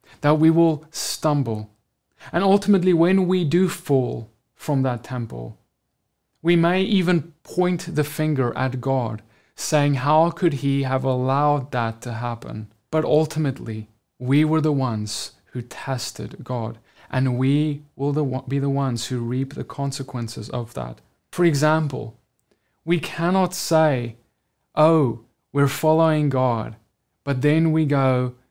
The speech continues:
and have children out of wedlock, disregarding God's design and mandate of marriage. And then when consequences of that sin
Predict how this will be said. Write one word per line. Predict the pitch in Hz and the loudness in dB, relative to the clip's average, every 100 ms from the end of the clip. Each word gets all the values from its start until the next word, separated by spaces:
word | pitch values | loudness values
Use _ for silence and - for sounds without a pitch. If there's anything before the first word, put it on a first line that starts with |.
| _ _ | _ _
and | - 131 127 123 - _ | -6 -4 -4 -6 -10 _
have | - 151 143 139 - | -4 0 2 0 -4
children | - 156 151 131 120 - | -4 0 2 2 -2 0
out | 127 131 | 0 0
of | 123 | -2
wedlock, | 127 127 123 117 113 - _ _ _ _ _ _ - | -2 -4 -4 -6 -8 -12 _ _ _ _ _ _ 0
disregarding | 175 - 196 165 156 165 165 170 156 | 0 4 4 6 8 8 6 4 2
God's | 139 139 - | 2 2 -2
design | 135 123 135 143 147 147 151 143 _ _ _ - | -4 0 0 2 0 -2 -4 -8 _ _ _ -2
and | 139 135 123 | 2 4 4
mandate | 127 143 147 143 143 143 | 2 2 2 2 0 0
of | 123 | -2
marriage. | 123 117 120 110 - - _ _ _ _ _ _ | -2 -2 -2 -4 -8 -16 _ _ _ _ _ _
And | 165 170 175 | 0 4 6
then | 175 160 | 4 4
when | 180 208 208 | 6 6 4
consequences | - 185 190 - 196 - 185 175 - 160 | 2 2 2 2 -2 0 0 0 0 0
of | 160 127 127 120 | 0 -2 -2 0
that | 151 160 160 - - _ _ _ | 2 2 0 -6 -20 _ _ _
sin | - - - 190 175 117 113 | -14 -10 -6 -2 0 -2 -4